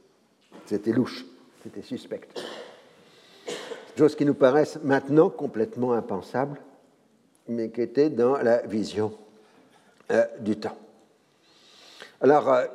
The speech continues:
certes, il appelle la, à une paix avec les voisins arabes sur la base de la situation présente, mais dans la foulée,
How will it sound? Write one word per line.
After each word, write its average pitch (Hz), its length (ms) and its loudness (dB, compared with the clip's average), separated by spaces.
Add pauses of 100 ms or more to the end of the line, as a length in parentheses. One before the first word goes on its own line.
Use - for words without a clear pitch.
certes, - 380 4
il 139 100 2
appelle 135 440 4
la, 113 720 2 (200)
à 113 160 2
une 113 160 0
paix 123 240 6
avec 110 240 0
les 120 80 2
voisins 110 360 2
arabes 110 360 0
sur 110 280 -2
la 104 200 2
base 110 280 2
de 104 80 0
la 95 100 -2
situation 104 560 -4
présente, 107 640 -6 (720)
mais 151 260 8
dans 135 380 2
la 110 720 2
foulée, 120 800 0